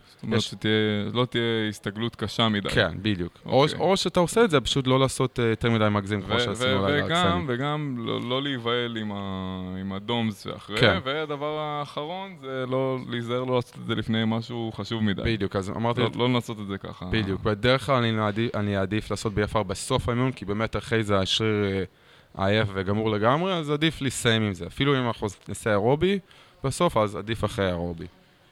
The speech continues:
Speaker 1: אז אנחנו נסיים כאן. תודה
Speaker 2: מהמם.
Speaker 1: רבה. ארסן, יש לך סט אחרון, אתה יכול ל-, ל-, ל-, להתחיל אותו תוך כדי שאני אומר שאתם יכו-, מוזמנים לשאול לנו, לשאול אותנו שאלות, אה,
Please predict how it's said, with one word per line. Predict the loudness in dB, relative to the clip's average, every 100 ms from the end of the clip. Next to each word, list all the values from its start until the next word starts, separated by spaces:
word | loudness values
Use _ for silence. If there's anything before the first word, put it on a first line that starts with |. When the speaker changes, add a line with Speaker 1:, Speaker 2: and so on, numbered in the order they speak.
| -14
Speaker 1:
אז | -8 -4
אנחנו | -4 -2 0 2 4 4 2
נסיים | -4 -4 -4
כאן. | -2 -2 0 -2
תודה | -2 2
Speaker 2:
מהמם. | 4
Speaker 1:
רבה. | 4 4 2 0 -4
ארסן, | -6 -4 -6
יש | -6
לך | -8
סט | -16 -14 -12
אחרון, | -8 -4 -2
אתה | -2
יכול | 0 2
ל-, |
ל-, | 4 4 2 2 2 2 2
ל-, | 0 -2 -2
להתחיל | -2 -2 -4 0 0
אותו | -2
תוך | -2 -2
כדי | 0
שאני | 0 0
אומר | 0 -2
שאתם | -2 -4 -2
יכו-, | -2 -2
מוזמנים | 0 2 2
לשאול | 2 -2
לנו, | -2 -2 -6 -12
לשאול | -8 0 2
אותנו | 2 0 -2
שאלות, | -2 -2 -2 -2 _ -20 -20 -20 -20
אה, | -6